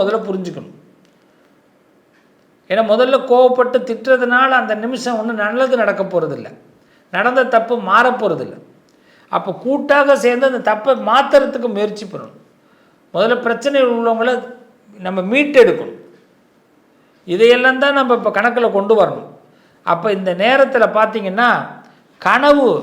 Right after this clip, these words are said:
மெய்ப்படும், கண்ட கனவு நடக்க போகுது, கெட்டது விலக போகுது. இது மாதிரி உள்ள சூழ்நிலைகள் வரும்போது நம்ம கான்ஃபிடென்ட் லெவல் கரெக்டா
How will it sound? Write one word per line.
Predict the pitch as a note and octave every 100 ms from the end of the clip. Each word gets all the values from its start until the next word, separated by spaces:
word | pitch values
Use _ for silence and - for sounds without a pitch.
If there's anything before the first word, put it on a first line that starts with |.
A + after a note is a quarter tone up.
| - - - _ -
மெய்ப்படும், | D#3+ A3 B3+ A#3 F#3+ G#3+ B3+ A#3+ - - _ _ -
கண்ட | F3+ A#3+ C4+
கனவு | - G3+ A#3 A#3
நடக்க | G3 A3 A3+ A#3
போகுது, | G#3+ F#3 F3 G3 B3 A#3+ - - - _ _ _ _ _ _ _
கெட்டது | G#3+ A3 A3+ C#4+ B3+
விலக | G3 A3 B3
போகுது. | A#3+ G#3+ F3+ F3 G#3 B3 B3 - - - _ _ _ _ _
இது | F#3+ A3
மாதிரி | A3 B3 C#4+ C#4+
உள்ள | B3 A3
சூழ்நிலைகள் | - B3+ B3+ A#3 G#3 G3+
வரும்போது | A#3 G#3+ G#3 A#3 B3+ A#3+ B3+ - - _ _
நம்ம | F#3 G3 F3+ -
கான்ஃபிடென்ட் | - A#3 D4+ A#3+ - C#4+ C4 A#3 G3+
லெவல் | G3 A#3 C#4 C#4 - - - _ -
கரெக்டா | G3 G3 -